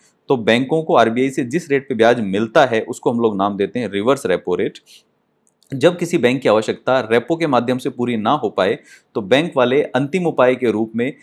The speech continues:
एक और सुविधा का प्रयोग करते हैं, जिसका नाम सीमांत स्थायी सुविधा या मार्जिनल स्टैंडिंग फैसिलिटी है। ये बैंक अपनी जमाओं के एक प्रतिशत से ज़्यादा ऋण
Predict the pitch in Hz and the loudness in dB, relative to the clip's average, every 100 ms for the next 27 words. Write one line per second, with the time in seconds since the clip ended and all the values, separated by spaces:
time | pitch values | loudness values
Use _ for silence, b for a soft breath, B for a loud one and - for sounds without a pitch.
0 | b _ 131 135 151 170 131 123 120 120 | b _ -2 2 2 2 2 2 2 2
1 | 101 110 120 107 - 127 120 117 110 113 | 2 0 2 0 0 -4 -4 -4 -2 -2
2 | 113 120 120 147 147 - 113 110 92 92 | -2 -2 0 0 -2 -2 -2 -2 -6 -4
3 | - b b _ 104 98 135 135 110 110 | -6 b b _ -14 -2 0 2 2 2
4 | 131 139 117 107 117 104 92 107 110 117 | 0 -2 -4 -2 -2 -2 -2 -4 -6 -6
5 | 120 170 b b b _ _ 113 120 151 | -6 -8 b b b _ _ -10 -2 2
6 | 190 220 - _ _ _ _ 151 113 120 | 2 0 -8 _ _ _ _ -14 -2 2
7 | 135 170 - - 127 151 165 123 113 123 | 2 0 -2 0 0 0 0 2 4 4
8 | 143 151 - 175 - 131 139 135 143 151 | 2 0 0 0 0 -4 -4 -4 -2 -2
9 | 113 107 110 143 123 - 110 135 | 2 2 4 4 2 -2 -2 -2